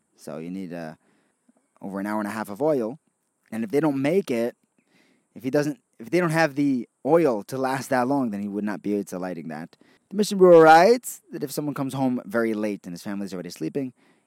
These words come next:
it is the right thing to do to wake them up so that he can light the menorah with a bracha, maybe speak to them beforehand. Rav Moshe writes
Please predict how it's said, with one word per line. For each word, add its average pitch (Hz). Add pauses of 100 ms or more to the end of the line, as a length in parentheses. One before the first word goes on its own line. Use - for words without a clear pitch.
(240)
it 120
is 147 (140)
the 104
right 120
thing 117
to 110
do 110
to 104
wake 110
them 110
up 104 (340)
so -
that 90
he 95
can 98
light 92 (440)
the 95
menorah 98
with 123
a -
bracha, 131 (140)
maybe -
speak 113
to 101
them 87
beforehand. 131 (460)
Rav 110
Moshe 226
writes 143